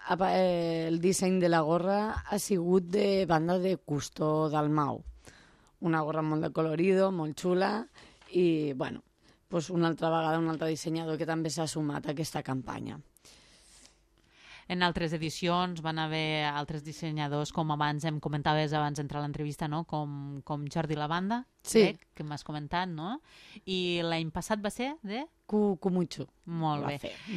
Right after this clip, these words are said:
Speaker 2: I, per tant, sempre aquestes gorres divertides, no?, per a, per als nens i nenes, per als joves. I, per què no? Aquesta que tenim avui, aquí als estudis de la Cala R T B, no la veuen. Nosaltres la col·locarem després en l'espai de l'entrevista, col·locarem a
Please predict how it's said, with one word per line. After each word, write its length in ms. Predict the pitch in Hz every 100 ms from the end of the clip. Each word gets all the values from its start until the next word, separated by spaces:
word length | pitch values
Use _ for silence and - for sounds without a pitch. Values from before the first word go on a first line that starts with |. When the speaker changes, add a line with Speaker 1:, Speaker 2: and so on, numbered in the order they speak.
| 160
Speaker 2:
I, 140 | 170 160
per 220 | 180 156
tant, 340 | 170 165 175
sempre 560 | 156 180 160 175 170 170
aquestes 560 | 160 156 165 190 160 180
gorres 440 | 151 175 180 170
divertides, 640 | 170 160 151 170 170 175
no?, 220 | 170 180
per 160 | 175 160
a, 380 | 160 151 147 143
per 100 | -
als 180 | 151 143
nens 200 | 160 151
i 40 |
nenes, 260 | 151 156 160
per 120 | -
als 80 | 151
joves. 200 | 175 202
I, 80 | 156
per 200 | - 165
què 120 | 175
no? 240 | 165 - -
Aquesta 720 | 160 170 180 - 196 190 185 - - -
que 140 | 180
tenim 280 | 180 170 170
avui, 380 | 160 175 196 240 - - -
aquí 280 | 156 - 175
als 140 | 165
estudis 300 | 156 165 170
de 80 | 156
la 140 | 156
Cala 520 | 147 165 160 156 151 156
R 200 | 165 156
T 80 | 143
B, 100 | 160
no 100 | 160
la 140 | 147
veuen. 640 | 160 175 208 240 302 254
Nosaltres 500 | 180 160 165 160 160
la 140 | 165 156
col·locarem 400 | 160 160 160 160
després 420 | 147 - 170 160
en 140 | 156
l'espai 460 | 151 - 160 151 151
de 100 | 151
l'entrevista, 560 | 147 143 151 151 160 151
col·locarem 380 | 156 156
a 40 | 151